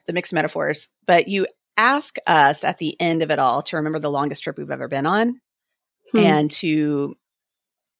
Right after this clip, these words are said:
Speaker 1: unpack some of that stuff, like what made it hard, what made it good. Tell me about
Speaker 2: Hmm.
Speaker 1: why you kind of went there.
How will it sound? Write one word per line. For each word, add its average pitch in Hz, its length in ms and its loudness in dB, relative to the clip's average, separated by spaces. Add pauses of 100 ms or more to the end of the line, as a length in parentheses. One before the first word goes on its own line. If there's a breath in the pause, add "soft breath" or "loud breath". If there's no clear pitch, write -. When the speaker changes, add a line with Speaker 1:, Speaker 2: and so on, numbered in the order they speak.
(140)
Speaker 1:
unpack 190 360 2
some 156 160 -2
of 147 80 2
that 139 160 2
stuff, - 320 0
like 131 160 -2
what 156 1040 0
made 156 260 0
it 131 100 0
hard, 147 380 0
what 139 140 -4
made 143 180 0
it 139 180 -4 (140)
good. 156 500 -4 (140)
Tell 202 160 -2
me 208 260 6
about 151 300 4
Speaker 2:
Hmm. 190 60 2
Speaker 1:
why 143 160 2
you 139 400 -4 (100)
kind 156 200 -4
of 139 60 -2
went 123 200 -4
there. - 260 -6